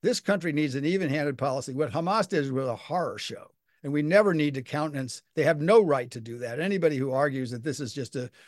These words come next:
reasonable reaction to oppression, I mean, th-, you know, they tortured people. Uh, but what's going on in Gaza now is also a horror show,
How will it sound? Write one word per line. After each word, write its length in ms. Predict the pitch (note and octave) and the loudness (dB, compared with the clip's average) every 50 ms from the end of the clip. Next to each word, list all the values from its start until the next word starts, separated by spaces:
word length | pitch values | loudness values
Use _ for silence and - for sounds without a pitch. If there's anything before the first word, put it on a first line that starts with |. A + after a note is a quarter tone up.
| _ - | _ -4
reasonable 540 | C#3+ C3+ E3 F#3+ E3 E3 D#3 C#3+ C3+ C3 C3+ | 0 2 4 4 4 4 2 2 2 0 0
reaction 560 | C3+ B2+ C3 C3+ C3+ C#3 D3 D3 C#3 - C3 A#2 | 0 0 0 2 2 2 2 0 -2 -4 -6 -6
to 120 | B2 A#2+ | -6 -6
oppression, 540 | B2 A#2 - D3+ D3+ C#3+ - C3+ B2 A2+ - _ _ _ _ _ _ _ _ E3+ | -6 0 2 2 2 2 0 -4 -8 -8 -12 _ _ _ _ _ _ _ _ -8
I 60 | C#3 | -6
mean, 200 | C#3+ D3 D3 - - | -4 -4 -6 -8 -10
th-, 260 | D#3+ - - A3+ - - | -12 -12 -12 -14 -8 -4
you 100 | G3+ G3 | -2 0
know, 40 | D#3+ | 2
they 160 | D3 - A#2 | 4 2 2
tortured 480 | - - - F3 G3 - - C#3 A2 - | 2 4 4 4 4 4 0 -6 -8 -10
people. 380 | A#2 G#2 - - F2+ E2+ - _ _ _ _ _ _ - | -12 -12 -12 -12 -14 -16 -18 _ _ _ _ _ _ -4
Uh, 280 | D3+ C#3+ C#3+ C#3 C#3+ C#3 - | -2 0 0 0 -2 -2 2
but 260 | B2+ F#3+ F#3+ D3 - _ _ | 4 4 4 2 0 _ _
what's 360 | - E3 E3+ - _ - - - | -6 -6 -6 -6 _ -18 -6 0
going 280 | G3+ G3 F#3 F3+ F3+ | 2 2 2 2 2
on 300 | E3+ E3+ E3 D#3+ D#3 D3 | 2 2 2 2 0 -2
in 180 | - D#3 C#3+ C3 | -4 -4 -4 -2
Gaza 360 | C3+ E3 E3+ E3 C3 C#3 B2+ | 0 2 4 4 4 2 0
now 440 | C3 F#3+ B3 A#3+ E3 C3 C3+ D3+ - | 0 0 0 0 0 0 -2 -4 0
is 160 | G3+ G3 A3 | 0 2 2
also 400 | B3+ C4+ C4 G#3 - E3 C3+ B2+ | 4 4 4 4 2 0 -2 -2
a 60 | A#2 G#2 | -4 -6
horror 300 | G#2+ A#2+ A2 G#2+ A#2+ A2+ | -10 -10 -10 -12 -12 -12
show, 380 | - - A2+ G#2 F#2+ A#2 A#2+ | -10 -10 -10 -10 -10 -12 -16